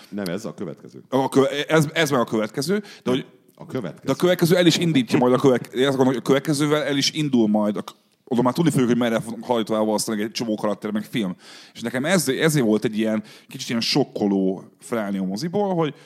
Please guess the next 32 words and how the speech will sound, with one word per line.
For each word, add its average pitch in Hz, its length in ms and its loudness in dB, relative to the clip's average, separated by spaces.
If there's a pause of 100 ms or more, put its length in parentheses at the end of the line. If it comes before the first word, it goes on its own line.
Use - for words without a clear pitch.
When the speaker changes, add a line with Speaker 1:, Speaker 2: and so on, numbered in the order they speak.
(200)
Speaker 2:
azon 165 200 -2
gondolkodtam, 123 420 -4
hogy 120 180 -8 (160)
telefonon 120 420 -4
elő 117 100 -4
is 98 80 -6
adtam, 117 140 -10
hogy 104 120 -4 (220)
na 175 100 -8
mondom, 156 260 -4 (140)
milyen 156 240 -4
karakterek 98 460 -10
vannak 101 320 -4
még, 117 300 -6
Captain 127 340 -8
Marvel 95 220 -8
hova 123 260 -4
jöhet, 104 360 -4
mi 131 80 -6
lesz 113 260 -8
az 101 80 -8
X-Mennel, 98 500 -6
mi 113 60 -6
lesz 104 160 -12
a - 80 -20
Fantasztikus 98 500 -12
Négyessel, 92 380 -12
azokat 104 260 -14
hogy, 104 200 -12
hogy 120 160 -6
hozzák 95 340 -8
majd 87 160 -14